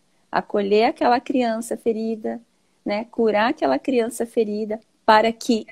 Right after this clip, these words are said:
então, eu comece o processo de evolução, o processo de cura.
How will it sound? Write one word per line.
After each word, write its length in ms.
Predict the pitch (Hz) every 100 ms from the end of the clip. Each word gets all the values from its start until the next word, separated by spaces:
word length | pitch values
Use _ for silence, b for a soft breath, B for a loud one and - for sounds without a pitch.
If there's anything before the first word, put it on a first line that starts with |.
| -
então, 680 | 240 440 - 247 202 220 330 b b
eu 100 | 226
comece 520 | 240 233 226 262 -
o 20 |
processo 720 | 240 233 233 - 214 214 -
de 140 | 226 233
evolução, 760 | 233 220 247 - 214 202 208
o 40 | 202
processo 520 | 208 214 208 208 208
de 120 | 240
cura. 420 | - 220 202 185